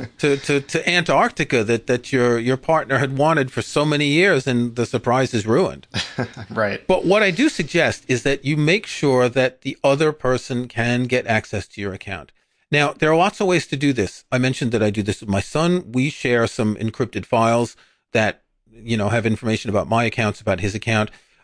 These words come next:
Speaker 2: You could also just put your password in a safe deposit box if you have one, or if you have a safe at home. I, I mean, don't stick it on a Post-it on your computer, please. <laughs> That's, you know, w-, we don't,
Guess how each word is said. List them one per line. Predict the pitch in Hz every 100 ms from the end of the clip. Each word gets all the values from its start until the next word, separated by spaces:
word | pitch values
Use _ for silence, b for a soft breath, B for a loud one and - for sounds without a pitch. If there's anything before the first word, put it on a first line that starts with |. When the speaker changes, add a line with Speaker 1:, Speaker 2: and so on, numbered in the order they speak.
| _
Speaker 2:
You | 131 185
could | 202
also | 131 190 - 226
just | 147 139 -
put | 170
your | 165 127
password | 117 139 - 147
in | 135
a | 117
safe | - 120
deposit | - 110 123 170 160
box | 98 95 -
if | 101
you | 107
have | 104 139 160
one, | 98 98 120 b b
or | -
if | 165
you | 123
have | 120
a |
safe | 107 - 131 139
at | 104
home. | 104 135 131 107 113 -
I, | 120
I | 131
mean, | 151 139 b b b - 160 -
don't | 175 220
stick | - 185
it | 180
on | 151
a |
Post-it | 123 151 151 -
on | 120 113
your | 110
computer, | 113 107 107 127
please. | - 120 127
<laughs> | -
That's, | 107 - - -
you | 160 120
know, | 113 - B B -
w-, | 135
we | 143
don't, | 151 123